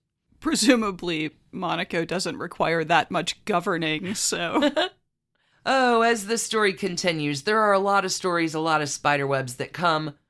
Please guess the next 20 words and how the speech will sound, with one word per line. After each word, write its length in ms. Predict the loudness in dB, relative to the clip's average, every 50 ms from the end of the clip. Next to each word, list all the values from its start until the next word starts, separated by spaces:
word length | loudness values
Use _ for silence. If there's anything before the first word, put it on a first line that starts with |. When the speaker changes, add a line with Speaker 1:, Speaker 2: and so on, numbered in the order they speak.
| _ _
Speaker 2:
from 460 | _ -2 2 2 2 2 0 -4 -6 -4
this 220 | -4 -2 -2 -2
one. 340 | -2 -2 0 0 -2 -4 -6 -10 _ _ _ _ _ _ _ _ _ _ _
But 220 | 0 0 0 0 0
alas, 640 | -2 0 0 2 0 0 -2 -4 -8 -12 -16 -18 -20 _ -10
now 300 | -4 0 2 4 4 4
I 60 | 4
want 220 | 4 2 2 0
to 40 | 0
get 240 | 0 -2 -2 -2 -2
to 80 | -4 -4
the 220 | -4 -4 -2 -2
entire 640 | -4 -4 -6 -10 -10 -8 -6 -6 -6 -6 -6 -6 -6
reason 640 | -6 -6 -6 -4 -2 -2 -2 0 2 0 0 0 -2
I 140 | -2 -2 -2
wanted 360 | -2 0 0 0 -2 -2 -4
to 40 | -6 -8
bring 540 | -6 -4 -4 -4 -4 -4 -4 -6 -8 -8
this 340 | -6 -4 -4 -2 -4 -4 -6 -6
episode 760 | -2 -2 -2 -2 -4 -8 -4 -2 0 0 2 0 0 -2 -4